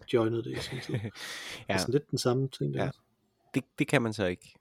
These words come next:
Speaker 2: Men det kan man vel så i det der dis-, kurs, eller hvad det hedder,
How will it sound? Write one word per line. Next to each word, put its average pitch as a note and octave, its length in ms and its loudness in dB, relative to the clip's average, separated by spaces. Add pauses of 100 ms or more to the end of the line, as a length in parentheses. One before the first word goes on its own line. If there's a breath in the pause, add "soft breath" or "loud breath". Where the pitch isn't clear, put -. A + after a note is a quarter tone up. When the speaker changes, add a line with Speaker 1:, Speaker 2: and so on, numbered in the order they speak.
(140)
Speaker 2:
Men C3+ 140 12
det E3+ 80 10
kan A#3+ 140 12
man F3 180 8
vel A2 120 8
så B2+ 160 8
i G#2+ 140 8
det A2+ 180 4
der G#2+ 160 10 (120)
dis-, - 500 -6 (1000)
kurs, - 500 -4
eller G#2+ 120 -2
hvad G#2 100 4
det A2 80 -2
hedder, G2+ 140 -6